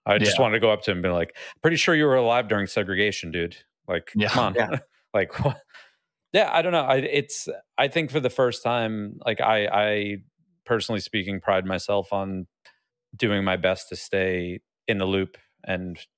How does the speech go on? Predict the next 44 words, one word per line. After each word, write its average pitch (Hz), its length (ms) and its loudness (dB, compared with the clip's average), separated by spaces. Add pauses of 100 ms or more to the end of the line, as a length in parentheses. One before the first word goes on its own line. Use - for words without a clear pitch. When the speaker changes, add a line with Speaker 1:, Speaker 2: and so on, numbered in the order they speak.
Speaker 1:
I 98 120 -2
know 90 180 2
the 87 200 -2
more 90 360 0
I 87 120 0
cling 92 400 -6
to 98 100 -4
things 85 400 -8
that 90 100 -6
I 82 320 -2
used 90 460 -6
to, 90 340 -4 (380)
that 95 100 2
I 87 60 2
grew 123 260 4
up 139 160 -2
with 135 300 2
and 117 80 2
all 113 120 4
this 107 160 0
stuff, 107 240 -2
it's 95 100 -6
just 98 120 -8
gonna 104 140 -6
make 95 160 -10
me 95 80 -8
feel 95 180 -4
older. 87 540 0 (260)
And 90 100 -4
I 85 60 -2
feel 101 240 -2
like 95 180 2
I 90 100 0
did 87 300 -4
it 87 140 2 (140)
up 90 200 2
until 82 640 -2 (360)
literally 95 640 0
I 82 120 2
was 85 120 -4
forty, 90 540 -2
and 90 160 -2
it's - 120 -10
getting 82 580 -2